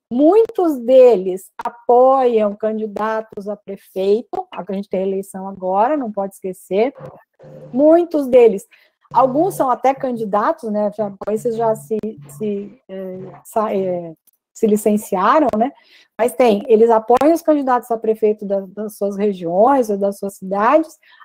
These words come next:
apoiam candidatos a vereador.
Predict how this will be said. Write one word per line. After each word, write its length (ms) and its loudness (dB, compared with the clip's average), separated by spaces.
apoiam 840 4
candidatos 600 -2
a 60 -2
vereador. 840 0